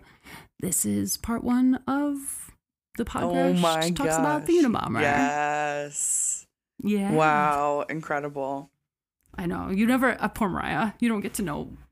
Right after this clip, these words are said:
Speaker 1: ahead of time <laughs>
Speaker 2: I,
Speaker 1: anything.
Speaker 2: it's, I love living life like this.
Speaker 1: <laughs> Yeah.
Speaker 2: It is the
Speaker 1: I'm,
Speaker 2: best. Like, oh,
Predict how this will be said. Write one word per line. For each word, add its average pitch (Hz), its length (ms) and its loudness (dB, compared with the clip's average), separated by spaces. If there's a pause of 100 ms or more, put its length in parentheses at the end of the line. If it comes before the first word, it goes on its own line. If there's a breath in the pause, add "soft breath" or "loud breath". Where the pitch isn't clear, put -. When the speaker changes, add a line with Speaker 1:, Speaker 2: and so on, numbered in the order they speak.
(140)
Speaker 1:
ahead 190 240 -2
of 208 80 -6
time 226 340 0
<laughs> 220 160 2
Speaker 2:
I, 220 120 6
Speaker 1:
anything. 202 300 2
Speaker 2:
it's, - 360 4
I 190 140 6
love 180 360 2
living 160 320 0
life 135 240 -2
like - 180 -4
this. - 500 -2 (440)
Speaker 1:
<laughs> 339 60 4 (1800 loud breath)
Yeah. 196 300 2
Speaker 2:
It 160 120 -4 (100)
is 151 180 -4
the 226 60 4
Speaker 1:
I'm, 302 160 6
Speaker 2:
best. - 280 -6 (320)
Like, 160 160 -6
oh, 190 300 -2